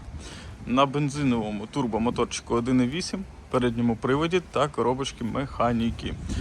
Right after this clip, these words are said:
Друзі, двісті п'ятдесят сім тисяч пробігу, автомобіль у нас не фарбований, весь у рідному забарвленні, фарбована тільки ось ця полосочка на задній ляді. Все інше повністю в рідній фарбі. Офігезна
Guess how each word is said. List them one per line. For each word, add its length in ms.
Друзі, 260
двісті 260
п'ятдесят 420
сім 140
тисяч 320
пробігу, 420
автомобіль 520
у 60
нас 260
не 120
фарбований, 600
весь 280
у 20
рідному 360
забарвленні, 680
фарбована 760
тільки 400
ось 200
ця 500
полосочка 680
на 160
задній 360
ляді. 260
Все 220
інше 380
повністю 420
в 40
рідній 260
фарбі. 380
Офігезна 580